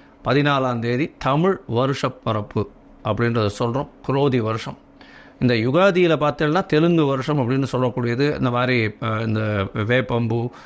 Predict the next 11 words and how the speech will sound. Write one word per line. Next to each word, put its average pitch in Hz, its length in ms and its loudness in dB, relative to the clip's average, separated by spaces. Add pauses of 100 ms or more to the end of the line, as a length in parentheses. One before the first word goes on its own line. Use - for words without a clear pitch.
(300)
அஹ், 104 220 0
மாங்காய், 117 720 -2
பு-, 104 160 -6
புளிப்பு, 131 480 0
இனிப்பு 123 340 0
எல்லா 135 320 2
வகையான 117 360 -2
இதுவும் 123 200 0
வச்சு 110 220 -4
பச்சடி 135 400 0
பண்ணுவாங்க. 107 500 -4